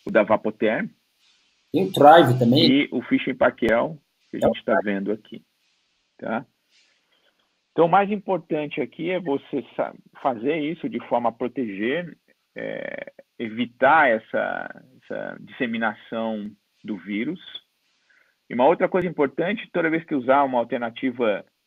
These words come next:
Speaker 1: um suporte não invasivo, é evitar retardar a intu-, a, a intubação dos pacientes. Isso aconte-, isso é muito comum, Renato, no ambiente de terapia intensiva. Você coloca o paciente em ventilação mecânica não invasiva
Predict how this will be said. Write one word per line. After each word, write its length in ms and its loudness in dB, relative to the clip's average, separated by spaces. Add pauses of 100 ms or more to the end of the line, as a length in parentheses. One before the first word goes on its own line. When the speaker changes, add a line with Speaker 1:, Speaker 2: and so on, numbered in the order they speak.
Speaker 1:
um 60 -18
suporte 640 0
não 240 -6
invasivo, 840 -4
é 300 0
evitar 540 0
retardar 440 0
a 20 -4
intu-, 180 -16 (420)
a, 80 -8 (180)
a 60 -6
intubação 520 0
dos 140 -10
pacientes. 580 -8
Isso 120 -6
aconte-, 340 -4 (240)
isso 100 -12
é 40 2
muito 260 -4
comum, 400 -2
Renato, 480 0
no 80 -6
ambiente 340 -6
de 200 -10 (420)
terapia 320 0
intensiva. 480 -6
Você 160 -14
coloca 460 0
o 40 -8
paciente 560 -8
em 40 -8
ventilação 500 -8
mecânica 580 -8
não 140 -6
invasiva 880 -8